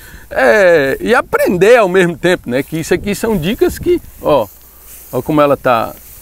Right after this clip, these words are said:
é, com a barriga já bem larga, né? Não demora muito, ela cria.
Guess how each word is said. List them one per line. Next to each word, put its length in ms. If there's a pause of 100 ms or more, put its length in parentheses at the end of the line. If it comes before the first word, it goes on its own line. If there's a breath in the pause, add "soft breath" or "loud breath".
(340)
é, 380
com 80
a 60
barriga 380
já 320 (160)
bem 260
larga, 600
né? 220 (540 loud breath)
Não 60
demora 340
muito, 520 (400)
ela 180
cria. 320